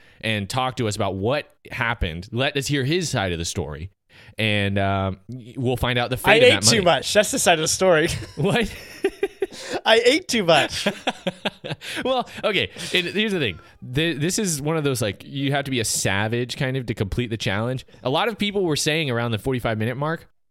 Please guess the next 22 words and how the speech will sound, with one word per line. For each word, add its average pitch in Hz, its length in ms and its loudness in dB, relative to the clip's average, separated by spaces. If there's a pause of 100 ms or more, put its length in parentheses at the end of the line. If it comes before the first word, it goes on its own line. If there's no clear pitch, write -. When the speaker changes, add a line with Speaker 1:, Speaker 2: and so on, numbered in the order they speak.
(420)
Speaker 1:
"You 95 180 -2
gotta 110 200 2
throw 87 240 -2
up." 80 260 -4 (720)
You 117 100 0
know, 101 160 2
they 107 100 2
were 117 100 0
Speaker 2:
Mm. 208 100 0
Speaker 1:
commenting, 110 640 0 (340)
"You 123 140 -2
gotta 131 280 0
puke 113 520 -4 (160)
if 107 180 -2
you 120 100 -2
wanna, 113 220 2
Speaker 2:
Yeah, 156 140 6
yeah, 127 200 2
Speaker 1:
if 120 80 2
you - 60 4
Speaker 2:
yeah. 143 100 4
Speaker 1:
wanna 123 240 0